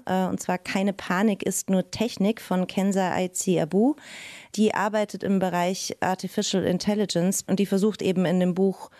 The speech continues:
so ein bisschen über die Digitalisierung aufzuklären und auch darüber, wie wichtig das ist,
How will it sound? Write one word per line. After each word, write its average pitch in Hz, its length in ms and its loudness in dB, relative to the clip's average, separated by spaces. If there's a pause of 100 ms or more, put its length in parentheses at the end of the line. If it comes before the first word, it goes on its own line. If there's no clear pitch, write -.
(260)
so - 180 0
ein 190 160 2
bisschen 180 720 2 (400)
über 202 180 2
die 196 140 -2
Digitalisierung 190 800 2
aufzuklären 180 1000 0
und 175 500 0
auch 170 200 0
darüber, 170 540 0
wie 170 160 -2
wichtig 180 420 -2
das 175 180 0
ist, - 480 -4